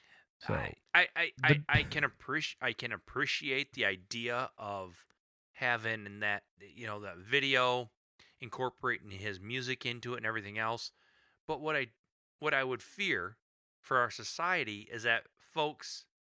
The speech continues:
Speaker 2: and I know it's already happening, so whatever, but folks see that and they're like, "Oh, I wanna try and do that too. All right, step one, let's go kill somebody. Okay, let's go. All right, start."
Speaker 1: Jesus.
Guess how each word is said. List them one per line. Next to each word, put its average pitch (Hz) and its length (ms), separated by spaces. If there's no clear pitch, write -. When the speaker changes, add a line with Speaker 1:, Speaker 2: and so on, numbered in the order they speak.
Speaker 2:
and 113 100
I 95 100
know 98 180
it's 82 120
already 85 180
happening, 85 420
so - 140
whatever, 82 440
but 185 200
folks 180 340
see 202 260
that 147 200
and 127 100
they're 127 80
like, 113 140
"Oh, 220 180
I 175 80
wanna 196 260
try 160 240
and 151 140
do 151 120
that 143 220
too. 170 260
All 123 140
right, 110 120
step 104 340
one, 180 200
let's 104 120
go 104 140
kill 139 180
somebody. 90 340
Okay, 127 160
let's - 140
go. 110 100
All 113 60
right, 104 80
start." 151 300
Speaker 1:
Jesus. - 320